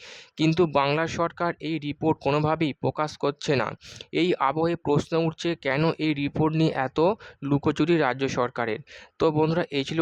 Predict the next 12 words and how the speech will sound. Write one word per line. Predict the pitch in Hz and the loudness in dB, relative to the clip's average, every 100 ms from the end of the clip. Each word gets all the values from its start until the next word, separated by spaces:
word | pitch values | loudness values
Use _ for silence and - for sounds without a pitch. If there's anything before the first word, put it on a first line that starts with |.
| 156 | 0
ডিএ | 135 | 0
সংক্রান্ত | 135 165 151 160 156 | 0 2 0 -2 -2
গুরুত্বপূর্ণ | 151 135 135 143 151 151 | -2 0 0 0 0 2
আপডেট। | 127 135 151 160 | 0 -2 -6 -6
কেমন | - 131 151 | -4 0 2
লাগলো | 156 156 | 2 -2
কমেন্ট | 156 135 139 151 | -2 0 0 -2
করবেন, | 156 151 | -2 -2
লাইক | 131 135 | -2 -4
করতে | 139 - | -6 -4
ভুলবেন | 131 143 139 | -2 0 -2
না। | 127 | -2